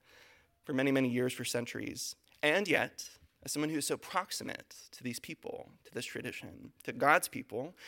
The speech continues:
he is unable to receive God in Jesus, which is a bit of a, a warning to me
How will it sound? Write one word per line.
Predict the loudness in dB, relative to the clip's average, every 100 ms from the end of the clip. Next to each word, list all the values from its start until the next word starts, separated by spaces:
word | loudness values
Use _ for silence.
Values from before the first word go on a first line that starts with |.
| -6 4
he |
is | 4 6
unable | 0 2 -2 -2 -4
to | -4
receive | -6 -6 -4 -6 -6
God | -6 -4 -6 -10 -14 _ _ _ -8
in | -4 -2
Jesus, | -2 -4 -6 -12 -14 -16 -16 _ _ _ _ -20 _ _ -14
which | -10
is | -8 -6
a |
bit | 0 2
of | 4
a, | 4 2 0 -8 -6
a | -2
warning | 0 0 -2
to | -4
me | -2 -2 -2 -6